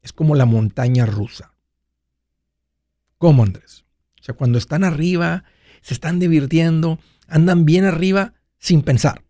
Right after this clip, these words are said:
O sea, ¡ujú! Como en la montaña rusa, así, ¡ah! La sensación así. Y cuando están abajo,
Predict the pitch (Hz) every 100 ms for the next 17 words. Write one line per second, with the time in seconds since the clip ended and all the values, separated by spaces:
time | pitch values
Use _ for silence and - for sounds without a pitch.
0 | _ - - - 190 104 - 92 92 92
1 | 90 90 87 87 90 95 - 143 143 139
2 | 135 180 170 175 170 165 190 240 254 247
3 | 240 240 202 - 127 - 143 123 131 113
4 | 113 107 - 120 _ _ _ _ _ _
5 | _ _ - - 120 113 - 165 180 135
6 | 143 -